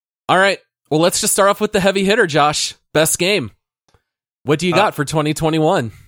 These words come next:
Speaker 2: Uh, Battlefield twenty forty-two,
Speaker 1: No,
Speaker 2: Paul.
Speaker 1: no,
Speaker 2: No.
Speaker 1: you don't.
Speaker 2: <laughs>
Speaker 1: Get
Speaker 2: Best
Speaker 1: outta
Speaker 2: game,
Speaker 1: here.
Speaker 2: best game overall,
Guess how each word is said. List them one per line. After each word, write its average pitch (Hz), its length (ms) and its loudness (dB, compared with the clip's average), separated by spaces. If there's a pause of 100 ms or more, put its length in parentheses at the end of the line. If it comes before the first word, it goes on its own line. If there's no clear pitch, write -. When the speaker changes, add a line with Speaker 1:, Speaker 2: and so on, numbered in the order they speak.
(140)
Speaker 2:
Uh, 139 320 0
Battlefield 202 560 0
twenty 175 340 -4
forty-two, 135 560 -2
Speaker 1:
No, 147 160 2 (140)
Speaker 2:
Paul. - 80 -8
Speaker 1:
no, 165 180 2
Speaker 2:
No. 123 200 0 (120)
Speaker 1:
you 143 80 0
don't. 127 240 0
Speaker 2:
<laughs> - 1080 -4
Speaker 1:
Get 175 120 -10
Speaker 2:
Best 247 280 2
Speaker 1:
outta - 60 0
Speaker 2:
game, 247 220 2
Speaker 1:
here. - 60 -8 (240)
Speaker 2:
best 262 260 0
game 220 220 0
overall, 151 760 0